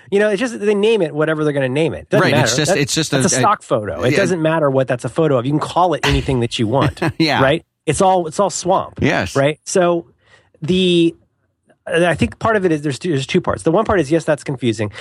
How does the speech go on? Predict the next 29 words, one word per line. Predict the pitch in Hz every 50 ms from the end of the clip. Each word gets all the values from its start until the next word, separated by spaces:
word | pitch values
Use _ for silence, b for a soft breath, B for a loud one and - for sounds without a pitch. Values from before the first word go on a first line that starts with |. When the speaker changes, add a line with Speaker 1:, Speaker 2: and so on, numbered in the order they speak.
| B B -
Speaker 1:
I | 185 202
think | - - 320 - -
it's, | 233 233 214 -
I | - 202 190
think | 262 226 262
it | 196
might | 165 156 165 165 -
be | 151 143
that | 139 160 170 160 -
Glengarry | - 147 151 165 180 160 135 120 117 113 120 120 113
is | 131 131 120 113
the | 139
current | - - 127 117 117 113
event. | 113 110 101 127 123 - - - - -
I | 127 120
think | 120 170 143 -
that's | 151 147 143 -
the | 156
current | - - 151 135 127 120
sales | - - 127 117 110 113 110 117 -
event, | 127 113 110 147 147 110 90 - -
I | 98
guess, | 95 - 139 123 90 90 - -
is | 123 107 107
what's | 127 127 -
going | - 127 113 110
on | 110 107 101
right | 104 98 98
now. | 107 160 165 127 -